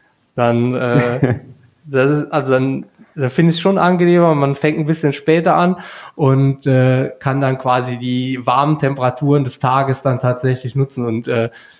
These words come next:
Speaker 1: ich glaub, meine, meine Knochen und Gelenke danken es mir auch, wenn ich nicht bei drei Grad hier durch die Gegend fahre. Drei ist jetzt auch ein bisschen untertrieben.
Speaker 2: Ja. Ja, interessant, ja. Also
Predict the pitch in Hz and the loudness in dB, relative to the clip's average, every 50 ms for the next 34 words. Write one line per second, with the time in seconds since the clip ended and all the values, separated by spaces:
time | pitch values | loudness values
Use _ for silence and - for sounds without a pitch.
0 | _ _ - - - 127 131 131 127 127 131 139 131 127 127 123 120 123 - - | _ _ -8 -2 -2 -2 0 0 0 0 2 2 2 4 4 2 2 0 -6 -14
1 | _ _ _ _ _ _ _ _ - 123 123 131 139 - - 127 139 143 151 135 | _ _ _ _ _ _ _ _ -2 -2 0 0 0 -2 -2 -2 -2 0 0 -2
2 | 127 127 - 131 120 127 139 143 139 127 123 123 127 139 139 143 131 - 139 123 | -2 -2 -2 -2 0 0 0 0 0 0 0 -2 -2 -2 -2 -4 -4 -2 0 0
3 | 123 123 120 120 117 117 - 139 127 - - 113 107 104 - - 117 110 107 - | 0 2 0 -2 -2 -2 -4 -4 -6 -4 -2 -4 -4 -4 -4 -4 -4 -4 -4 -4
4 | - 120 113 113 - 139 143 - 127 - - 131 123 120 110 107 104 - - 107 | -4 -2 -2 -2 -2 -6 -8 -10 -12 -12 -12 -10 -8 -6 -6 -6 -6 -8 -10 -12
5 | - - 117 110 113 113 - - 113 - - 110 104 107 117 - - 120 117 110 | -8 -4 -2 0 0 0 0 0 -2 -2 0 0 0 0 -2 -4 -4 -4 -4 -4
6 | 117 110 123 214 175 127 110 113 107 - _ - 120 113 117 117 - _ _ _ | -6 -10 -14 -12 -10 -8 -8 -8 -8 -10 _ -14 -14 -12 -12 -14 -14 _ _ _
7 | _ - 107 104 - - - - - - _ _ _ _ - - - - _ _ | _ -2 -2 -2 -2 -4 -10 -18 -20 -20 _ _ _ _ -20 -20 -20 -20 _ _
8 | _ _ _ _ _ _ _ _ _ _ _ - 110 117 123 120 110 110 113 120 | _ _ _ _ _ _ _ _ _ _ _ -2 0 0 0 0 -2 -4 -4 -4
9 | 110 - 123 127 110 95 98 101 101 - - - - - _ _ _ _ _ - | -4 -2 -2 -2 -2 0 0 0 0 -2 -6 -12 -20 -20 _ _ _ _ _ -4
10 | - 113 110 113 | -2 0 0 0